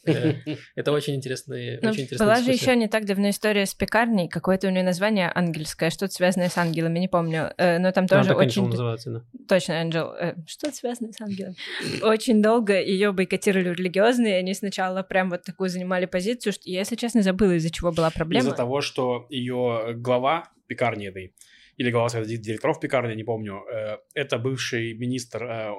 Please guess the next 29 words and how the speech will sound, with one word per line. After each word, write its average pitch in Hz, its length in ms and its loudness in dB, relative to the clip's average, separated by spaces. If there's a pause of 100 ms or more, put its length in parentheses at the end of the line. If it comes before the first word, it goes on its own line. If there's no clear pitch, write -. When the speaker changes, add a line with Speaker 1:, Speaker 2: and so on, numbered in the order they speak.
(100)
Speaker 2:
Барлев. 120 380 -2 (720)
Вот, 123 340 0
и 135 80 -6
он, 165 300 4
э, 147 140 0 (160)
участвовал 156 440 0
в 120 60 0
митинге 143 360 0
н-, 120 220 -4
у-, 123 180 -16
около 127 260 -2
дома 139 260 2
раввина, 123 380 0
который, 110 160 -4
Speaker 3:
Мгм. 107 80 -2
Speaker 2:
мне 101 60 -4
кажется, - 300 -6
щас, 127 160 -2
щас - 60 -6
умер 113 360 -2
от - 80 -18
старости, 143 380 -4
этот 101 140 -6
раввин, 104 320 -8
если 113 180 -10
не 104 40 -6
ошибаюсь, 104 360 -4
вот - 80 -18
недавно. 101 340 -8